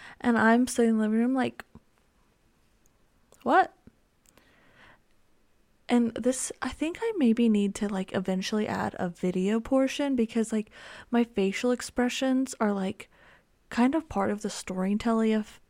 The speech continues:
s-, storytelling effect. Um, and so, like, if you guys know me,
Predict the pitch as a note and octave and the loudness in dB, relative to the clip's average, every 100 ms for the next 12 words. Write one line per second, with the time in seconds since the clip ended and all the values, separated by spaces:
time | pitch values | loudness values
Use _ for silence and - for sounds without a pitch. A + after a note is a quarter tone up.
0 | - - - - - - - - - G3 | -16 -12 -12 -14 -20 -20 -14 -14 -6 -4
1 | F#3 G#3+ - A3 G3+ G#3 A3 A#3 - G3+ | 0 -2 2 2 4 4 4 2 0 -2
2 | - F#3+ F#3+ B3+ - - - - - - | 2 4 4 2 -6 -20 -18 -18 -18 -18
3 | - G3+ F#3+ F3+ F3+ F#3 - _ _ _ | -2 0 0 -2 -6 -8 -14 _ _ _
4 | _ _ _ - G#3+ G3+ G#3 G3+ - G#3 | _ _ _ -4 -4 0 0 0 0 -2
5 | A3+ A#3 G#3+ F#3+ F#3+ G3+ G#3 G#3 G#3 | 0 2 2 0 2 2 2 2 -2